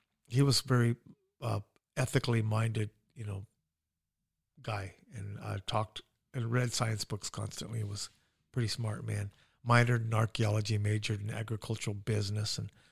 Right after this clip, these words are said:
just knew a lot about biology and everything, science. And he said, "We don't really know." And so I thought, "Well, my dad doesn't know and my teacher doesn't know.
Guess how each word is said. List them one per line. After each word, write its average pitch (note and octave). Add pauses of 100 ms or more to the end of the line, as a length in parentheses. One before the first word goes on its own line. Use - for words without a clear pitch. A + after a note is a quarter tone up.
(200)
just -
knew F3+
a E3
lot C#3
about A#2+
biology G2+
and G#2 (600)
everything, G#2+ (880)
science. A2
And A2
he C3
said, C#3
"We D3
don't F3+
really D3
know." G#2+
And G#2
so A#2
I A#2
thought, A#2
"Well, D#3
my B2
dad G3
doesn't C#3+
know C3
and B2
my G2+
teacher F3
doesn't A#2
know. G#2+